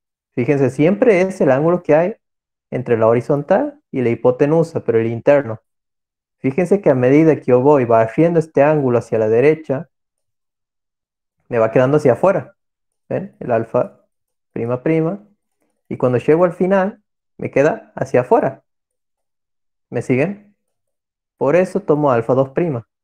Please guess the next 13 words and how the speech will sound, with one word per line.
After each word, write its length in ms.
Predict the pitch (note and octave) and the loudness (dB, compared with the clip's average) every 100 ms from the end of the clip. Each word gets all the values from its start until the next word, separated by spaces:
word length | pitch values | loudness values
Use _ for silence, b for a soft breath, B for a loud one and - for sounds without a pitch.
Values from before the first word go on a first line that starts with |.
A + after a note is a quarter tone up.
| _ _ _ _ _ _ _ _ | _ _ _ _ _ _ _ _
Me 60 | |
está 220 | A#2 - A2 | -12 -6 -4
quedando 300 | C3 C#3 E3 | -2 2 2
del 100 | B2+ | 2
lado 180 | A2+ | 2
de 80 | B2 | 0
afuera. 340 | A2 D#3 C#3 - _ _ _ _ _ _ _ _ _ _ | 0 0 -2 -6 _ _ _ _ _ _ _ _ _ _
Entonces 380 | B2 A#2 A#2 A2+ | -12 -4 -2 -2
esto 120 | - | -2
va 100 | B2 | -4
de 80 | A2+ | -4
alfa 320 | D3 C3+ - | -8 -8 -2
uno, 440 | C3 D#3 D3 A3+ | 0 0 -4 -8